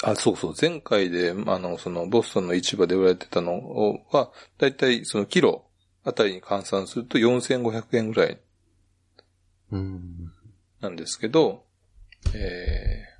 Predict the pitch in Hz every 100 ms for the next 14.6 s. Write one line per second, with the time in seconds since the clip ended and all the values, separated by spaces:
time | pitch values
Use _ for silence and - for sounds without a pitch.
0 | - - _ _ _ - - - - _
1 | - - - - - - - 104 92 -
2 | - - - - 113 120 113 107 117 110
3 | - 104 90 82 - 135 113 90 87 -
4 | - 87 92 92 139 113 95 - - -
5 | - - 104 92 92 - - 90 - -
6 | _ _ _ _ - 117 110 123 120 117
7 | 113 113 120 80 - _ _ _ _ _
8 | - 90 - - 104 85 71 69 110 156
9 | - _ _ _ _ _ _ _ _ _
10 | _ - - 82 82 - - - 135 127
11 | 123 113 113 117 - - 113 92 - -
12 | _ _ _ _ _ _ - - - -
13 | _ - _ _ _ 110 - 120 120 -
14 | 123 113 120 127 110